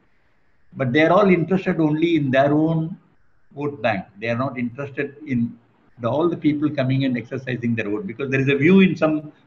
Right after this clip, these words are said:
political parties, if all the people come and vote, they may not get elected. So they are very happy that some people don't come to cast their vote. So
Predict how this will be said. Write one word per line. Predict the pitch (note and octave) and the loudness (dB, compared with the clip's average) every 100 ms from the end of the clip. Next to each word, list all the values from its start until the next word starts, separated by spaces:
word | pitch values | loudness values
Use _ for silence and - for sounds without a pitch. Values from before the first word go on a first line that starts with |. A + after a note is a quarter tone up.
| - | 0
political | D#3 D#3+ F3 | 2 2 2
parties, | D3+ D3 C#3 C3+ G#2+ - _ _ _ - | 2 2 2 0 -4 -6 _ _ _ -2
if | D3+ C#3+ | 0 4
all | E3 G3 | 4 4
the | |
people | F#3+ F3+ F3 D#3+ | 4 2 2 2
come | E3 E3 | 0 0
and | D#3+ | 0
vote, | D3 D#3 C#3 | 0 -2 0
they | C#3+ | 0
may | C#3+ | 2
not | D3+ D3+ - | 0 0 -4
get | C3 C3+ | -2 0
elected. | A2+ A2+ - F#2+ _ _ _ _ - _ - | 0 -2 -6 -16 _ _ _ _ -20 _ -14
So | C3+ | -2
they | C#3+ | 0
are | D3 | 2
very | D#3+ F3+ | 2 2
happy | C#3+ D#3 F3+ | 2 0 -2
that | D#3+ - | -6 -6
some | C#3+ C3 | -8 -8
people | D3 D3+ D3 - _ _ | -8 -8 -8 -12 _ _
don't | C3+ D3 - | -6 -6 -6
come | C#3 B2+ - _ - | -6 -6 -10 _ -20
to | |
cast | B2 C3 C3 - | -4 -2 -2 -6
their | A2+ | -6
vote. | G#2 G2 _ _ _ _ _ | -6 -8 _ _ _ _ _
So | E3+ E3 D#3+ D#3+ | 0 0 0 -4